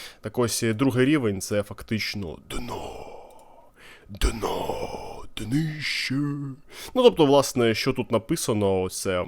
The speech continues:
ось те, що тут написано, тут це протикульовий захист від бронебійно запалюваних куль патроном сім шістдесят два, дійсно, десять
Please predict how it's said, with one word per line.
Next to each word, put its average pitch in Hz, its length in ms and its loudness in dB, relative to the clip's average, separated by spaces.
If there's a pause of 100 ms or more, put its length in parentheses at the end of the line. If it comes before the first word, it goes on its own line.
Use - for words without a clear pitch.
ось 101 140 -6
те, - 80 -10
що 98 140 -8
тут 98 120 -6
написано, 101 320 -6
тут 98 160 -6
це 101 100 -4
протикульовий 120 680 2
захист 107 340 0
від 104 120 -4
бронебійно 113 480 2
запалюваних 110 560 2
куль 113 160 -2
патроном 107 500 0 (300)
сім 127 280 2
шістдесят 117 460 0
два, 160 280 4 (260)
дійсно, 117 220 -2
десять 110 520 -2